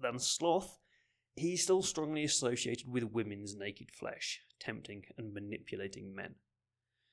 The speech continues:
Maybe this makes the men content and satisfied and lazy, so they are unable to do anything else. Belphegor also makes promises to those who want to find wealth, especially those who want wealth at the expense of doing nothing.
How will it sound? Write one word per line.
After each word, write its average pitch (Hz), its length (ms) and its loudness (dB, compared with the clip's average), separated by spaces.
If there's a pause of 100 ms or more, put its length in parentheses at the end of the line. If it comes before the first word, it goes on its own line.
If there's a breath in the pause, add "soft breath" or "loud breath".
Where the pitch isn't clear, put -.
(400)
Maybe 131 380 6
this 120 440 4 (200)
makes 120 360 0
the 120 120 0
men 117 260 0
content 117 640 -4 (120)
and 107 100 -6
satisfied 110 720 -2
and 107 180 -6
lazy, 110 460 -2 (180)
so - 160 -8
they 170 140 -2
are 170 180 0 (220)
unable 269 340 -6
to 247 120 -4
do 247 220 -2
anything 240 360 -8
else. - 400 -14 (680)
Belphegor 190 400 10
also 175 300 8
makes 160 240 4
promises 143 480 2
to 123 100 -4
those 123 260 4
who 120 100 2
want 123 260 -2
to 127 80 -6
find 110 400 -4
wealth, - 420 -8 (320)
especially 151 360 0
those 139 400 4
who 127 140 4
want 123 280 2
wealth 113 260 -4
at - 80 -14
the 117 60 -6
expense - 380 -6
of 101 120 -12
doing 101 300 -6
nothing. - 420 -10